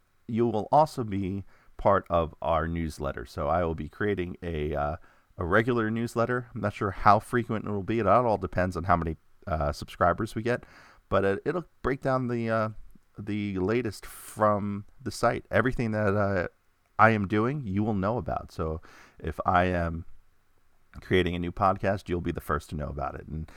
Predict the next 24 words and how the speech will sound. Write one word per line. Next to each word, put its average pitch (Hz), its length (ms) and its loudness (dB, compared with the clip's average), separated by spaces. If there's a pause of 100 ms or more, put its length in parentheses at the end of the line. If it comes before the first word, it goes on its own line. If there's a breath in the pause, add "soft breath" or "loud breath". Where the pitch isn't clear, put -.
(140 loud breath)
if - 60 -4
I'm 85 160 2
doing 82 240 0
tour 92 300 0
reviews, 92 480 -4
I 92 80 6
will 87 140 0
be, 82 340 -4 (520 soft breath)
uh, 71 360 -2
talking 101 320 6
to 87 240 -6
my 85 240 -2
patrons 90 640 -4 (260 soft breath)
to - 80 -14
help 104 280 2
me 95 140 0
decide 87 480 -2
what 80 260 -2
to 85 100 0
review 78 480 -4 (160)
and 80 220 -2
what 80 160 -2
to - 100 -6
do 76 420 -6